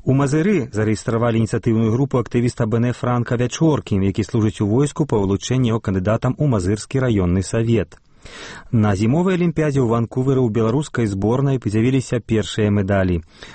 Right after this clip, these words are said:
Бронзу выйграла біятляністка Дар'я Домрачева ў індывідуальнай гонцы на пятнаццаць кіламетраў. Яе калега па камандзе Сергей Іновікаў заваяваў срэбра ў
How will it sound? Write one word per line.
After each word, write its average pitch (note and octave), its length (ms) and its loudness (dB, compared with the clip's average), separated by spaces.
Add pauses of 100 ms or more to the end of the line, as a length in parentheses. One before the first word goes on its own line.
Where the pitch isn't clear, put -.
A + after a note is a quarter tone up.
(100)
Бронзу G#2 400 2
выйграла B2+ 360 0
біятляністка G#2+ 760 0
Дар'я A2 380 2
Домрачева G#2 640 0
ў G#2 220 2
індывідуальнай G2+ 500 2
гонцы C3+ 400 0
на A#2+ 100 0
пятнаццаць G2+ 600 -2
кіламетраў. G#2+ 720 0 (480)
Яе C3+ 180 2
калега C#3+ 320 0
па B2+ 140 -2
камандзе A#2 420 0
Сергей G#2+ 320 -2
Іновікаў C#3 680 0 (220)
заваяваў C#3 400 0
срэбра B2+ 480 -2
ў - 20 -2